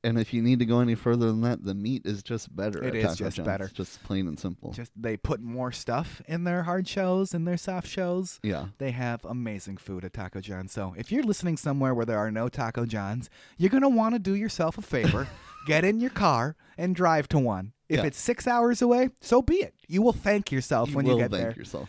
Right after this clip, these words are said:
Speaker 1: And if
Speaker 2: T J's
Speaker 1: you
Speaker 2: all the
Speaker 1: didn't
Speaker 2: way.
Speaker 1: grow up on six pack and a pounds, I feel sorry for you.
Speaker 2: Well, it's a piece of cake. I can just text my wife halfway through the day and be like, six-pack for dinner, and she knows I'm talking T Js. I'm not
Speaker 1: Obvious-,
Speaker 2: talking about a six-pack of beer.
Speaker 1: obviously.
Speaker 2: Six-pack? Yeah,
Speaker 1: <laughs>
Speaker 2: six-pack.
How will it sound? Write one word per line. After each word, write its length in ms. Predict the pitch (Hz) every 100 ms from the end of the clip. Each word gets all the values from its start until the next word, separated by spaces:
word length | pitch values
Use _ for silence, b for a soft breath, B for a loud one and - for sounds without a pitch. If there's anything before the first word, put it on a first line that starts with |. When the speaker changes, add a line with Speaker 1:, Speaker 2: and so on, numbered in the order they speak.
| -
Speaker 1:
And 140 | 107 175
if 80 |
Speaker 2:
T 60 | 139
J's 100 | 131
Speaker 1:
you 40 | 135
Speaker 2:
all 60 |
the 40 | 117
Speaker 1:
didn't 60 | 117
Speaker 2:
way. 60 |
Speaker 1:
grow 220 | 104 107 104
up 200 | 117 104
on 180 | 92 90
six 300 | - - -
pack 280 | 98 101
and 80 | 95
a 60 | 90
pounds, 400 | 85 90 92 92
I 80 | 67
feel 220 | - 78
sorry 320 | - - -
for 160 | - -
you. 180 | - 107 -
Speaker 2:
Well, 240 | 349 165 107 -
it's 220 | 247 -
a 40 | -
piece 280 | - 285 190
of 80 |
cake. 300 | - 240 330
I 80 | 156
can 160 | 262 214
just 240 | 165 -
text 280 | 190 202 -
my 140 | 175
wife 400 | 170 175 285 - 175
halfway 400 | 190 185 190 180
through 180 | 185
the 80 | 160
day 260 | 165 240 196
and 120 | 143
be 60 | 151
like, 180 | 139 - b b b b
six-pack 500 | - 185 - 196 202
for 120 | 196
dinner, 300 | 208 233 240 185
and 120 | 165
she 120 | 302
knows 240 | 269 247
I'm 100 | 240
talking 320 | 226 233 240 220
T 200 | 285 262
Js. 300 | 131 113 170
I'm 60 |
not 120 | 294 339
Speaker 1:
Obvious-, 180 | 254
Speaker 2:
talking 200 | 302 240
about 220 | 220 202 180
a 40 |
six-pack 460 | - 196 - 196 -
of 100 | 135
beer. 240 | 240 202
Speaker 1:
obviously. 600 | 247 339 233 - 202 -
Speaker 2:
Six-pack? 440 | 202 196 233 247 - 123
Yeah, 200 | 202 185
Speaker 1:
<laughs> 40 |
Speaker 2:
six-pack. 560 | 139 190 - 139 113